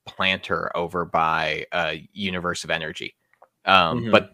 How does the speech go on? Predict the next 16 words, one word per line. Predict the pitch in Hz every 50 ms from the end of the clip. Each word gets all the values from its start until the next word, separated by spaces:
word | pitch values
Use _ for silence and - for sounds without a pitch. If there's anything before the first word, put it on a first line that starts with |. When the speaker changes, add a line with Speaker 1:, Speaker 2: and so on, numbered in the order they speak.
| - - -
Speaker 1:
the | - 101
reason | 90 104 117 123 113 113 113 107 107
why | 107 104 104 101 101 101 98 -
it | 110 113 - -
was | 107 95 101
always | 107 107 104 98 92 85
empty | 104 117 117 107 - 92 87
was | 82 90 95 -
'cause | - - 104 87 85
barely | - - 95 92 95 92 95 92
anybody | 95 95 95 92 87 92 90 90 87 85
went | 87 90 -
to | - - 90
Universe | 87 85 85 82 82 - - -
of | 82
Energy. | 87 92 87 76 - - -